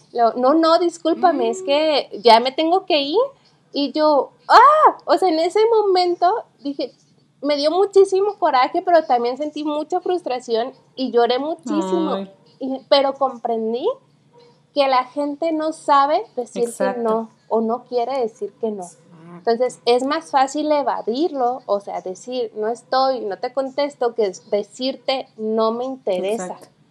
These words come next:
Speaker 1: ¿Por qué? Porque se sienten mal, pero pues en ese momento para mí fue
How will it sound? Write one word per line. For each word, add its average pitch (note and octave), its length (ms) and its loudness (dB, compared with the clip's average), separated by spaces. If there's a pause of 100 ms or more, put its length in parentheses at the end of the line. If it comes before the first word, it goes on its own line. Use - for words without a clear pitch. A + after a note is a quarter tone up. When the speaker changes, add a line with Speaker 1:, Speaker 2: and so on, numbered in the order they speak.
(580)
Speaker 1:
¿Por A#3 260 2
qué? D#4+ 120 2 (140)
Porque C4+ 300 -4
se A#3+ 120 -4
sienten C4+ 440 -4
mal, D4+ 300 -2 (240)
pero C4+ 200 2
pues C4 240 -2 (520)
en C4+ 180 2
ese E4 260 -2
momento D#4+ 500 0
para C4+ 220 0
mí A#3+ 220 -4
fue D4 240 0